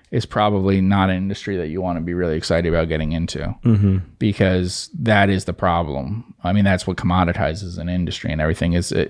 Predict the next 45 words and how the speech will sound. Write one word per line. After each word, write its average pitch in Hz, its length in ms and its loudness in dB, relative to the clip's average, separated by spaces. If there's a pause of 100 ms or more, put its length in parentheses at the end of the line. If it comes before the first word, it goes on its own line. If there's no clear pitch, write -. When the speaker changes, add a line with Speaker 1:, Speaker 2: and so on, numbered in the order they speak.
Speaker 1:
asset 92 360 2
growth 87 300 0
in 87 120 2
the 82 120 2
industry 85 460 -2
by 90 180 2
yourself 90 480 2
or 90 80 0
by 80 140 2
your 76 120 -2
competitors. 87 720 0 (520)
But - 160 0
certainly, 90 600 0 (440)
um, 85 640 0 (640)
it's 104 220 2
a 98 40 2
thing 95 220 2
that 82 160 -2
you 78 80 -6
wanna 78 240 -4
avoid. 82 540 2 (240)
And 101 180 4
a 90 60 4
lot 101 320 4
of 90 80 -2
the 90 80 -2
most 95 260 0
popular 90 380 -2
and 87 100 -4
hottest 87 360 -2
stocks - 600 -2 (120)
in 98 120 0
any 90 200 0
period 98 560 4 (360)
are 113 60 4
actually 104 280 4
things 98 220 2
in 95 80 2
which 90 140 -2
additional 92 420 0
investment 85 380 -2
is 98 60 -6
going 82 260 -4
into 95 240 0
them. 87 240 -4